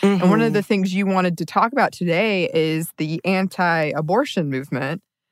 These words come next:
Speaker 1: and how that was a part of this whole thing of what happened at the Capitol, right?
Speaker 2: Absolutely. I'm grateful that folks like yourself are continuing to pull apart all the different aspects of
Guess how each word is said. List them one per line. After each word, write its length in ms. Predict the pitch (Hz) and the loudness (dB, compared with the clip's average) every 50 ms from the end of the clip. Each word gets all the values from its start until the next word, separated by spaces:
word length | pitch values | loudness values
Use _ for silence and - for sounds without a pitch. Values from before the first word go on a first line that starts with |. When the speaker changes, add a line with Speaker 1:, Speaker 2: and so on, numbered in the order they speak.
| _ _ _ _ _ _ _ _ _ - | _ _ _ _ _ _ _ _ _ -2
Speaker 1:
and 180 | 165 165 160 165 | 0 0 0 0
how 300 | 170 170 165 165 165 165 | 0 0 2 2 2 2
that 360 | 160 151 156 156 180 196 - | 2 2 4 4 4 2 0
was 200 | - 160 156 147 | -2 -4 -4 -4
a 60 | 160 | -4
part 340 | 147 - - 214 233 240 220 | -4 0 2 2 2 4 2
of 100 | 226 180 | 0 -2
this 200 | 160 160 160 - | -2 -4 -4 -4
whole 180 | - - 160 160 | -2 -2 -2 -2
thing 580 | - - 202 220 240 202 156 123 127 139 147 - | -4 -2 -2 -2 0 0 -2 -4 -6 -8 -8 -4
of 220 | - 165 151 147 151 | -4 -4 -2 -2 0
what 180 | 165 165 160 180 | 0 0 0 0
happened 640 | 175 160 160 - - 156 147 143 143 143 151 - - - | -2 -4 -4 -4 -4 -4 -2 -2 -4 -6 -8 -10 -8 -6
at 160 | 160 127 131 | -4 -4 -4
the 100 | - 151 | -4 -6
Capitol, 460 | - - 185 196 185 - - - 131 | -2 0 0 0 0 -2 -4 -4 -4
right? 260 | - 151 127 147 - _ _ _ _ _ _ _ _ _ _ - | -4 -4 -6 -6 -8 _ _ _ _ _ _ _ _ _ _ -4
Speaker 2:
Absolutely. 760 | 240 269 330 - 294 226 185 185 208 - - 185 175 165 165 - - - | -4 -4 -2 -2 -2 -2 0 0 -2 0 0 0 0 0 -2 -4 -2 -2
I'm 180 | 214 247 226 | -2 0 0
grateful 440 | 180 220 240 - - 254 240 214 - _ _ | 0 -2 -2 -2 -2 -4 -4 -4 -4 _ _
that 180 | - 202 175 - _ _ _ _ _ _ _ - | 0 0 0 0 _ _ _ _ _ _ _ 0
folks 200 | 208 208 - - | 0 0 2 0
like 160 | 196 190 - | 0 0 0
yourself 480 | 175 175 170 - 196 190 196 190 - - - | -2 -2 0 2 2 2 2 0 -2 0 0
are 260 | 170 175 165 170 160 _ _ _ _ _ | 2 2 0 -2 -4 _ _ _ _ _
continuing 640 | - - 226 220 - - - 226 220 220 220 214 208 | -4 -2 -2 -2 -2 -4 -4 -2 -2 0 0 0 0
to 80 | 190 165 - | -2 -2 -2
pull 220 | - 214 202 196 | -2 0 0 0
apart 480 | 196 - - 185 175 180 190 190 - _ _ _ _ | 0 0 2 2 2 2 0 -2 -4 _ _ _ _
all 180 | - 190 190 196 | 0 2 2 2
the 100 | 196 208 | 0 -2
different 420 | 170 196 196 - 202 180 175 - - - | -2 -2 -2 0 0 0 0 -2 -2 -2
aspects 500 | 156 160 165 - - 190 180 180 - - | -2 -2 -2 -4 -4 -4 -4 -4 -2 0
of 420 | 156 175 180 175 175 175 165 160 | 0 2 2 0 0 -2 -6 -8